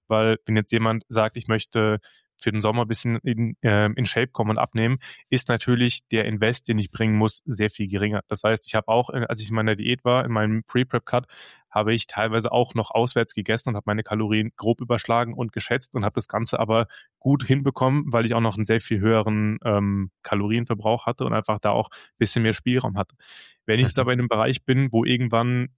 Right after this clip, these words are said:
Speaker 1: teilweise zwanzig Kalorien mehr oder weniger schon dafür entscheiden, ob ich jetzt ein Plateau erreicht habe oder nicht, werden diese Sachen natürlich nochmal relevanter. Grundsätzlich ist es aber,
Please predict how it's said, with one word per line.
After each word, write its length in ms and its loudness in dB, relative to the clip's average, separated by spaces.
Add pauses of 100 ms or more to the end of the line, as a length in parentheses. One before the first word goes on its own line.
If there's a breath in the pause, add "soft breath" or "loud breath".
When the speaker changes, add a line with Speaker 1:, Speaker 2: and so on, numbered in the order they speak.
Speaker 1:
teilweise 500 0
zwanzig 480 -2
Kalorien 600 2
mehr 240 2
oder 140 2
weniger 500 2
schon 260 -2
dafür 300 0
entscheiden, 440 0
ob 180 0
ich 100 -2
jetzt 240 -2
ein 60 -6
Plateau 280 0
erreicht 320 0
habe 120 -4
oder 160 0
nicht, 260 0 (240 loud breath)
werden 220 2
diese 220 0
Sachen 200 2
natürlich 480 0
nochmal 320 -2
relevanter. 540 -2 (180)
Grundsätzlich 720 0
ist 120 0
es 120 0
aber, 240 2